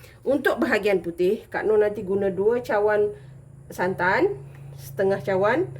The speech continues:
uh, tepung beras dan sedikit garam. Itu saja untuk bahagian putih.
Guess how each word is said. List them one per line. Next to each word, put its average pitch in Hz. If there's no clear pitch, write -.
uh, 170
tepung 196
beras 208
dan 196
sedikit 196
garam. 185
Itu 247
saja 175
untuk -
bahagian 214
putih. 214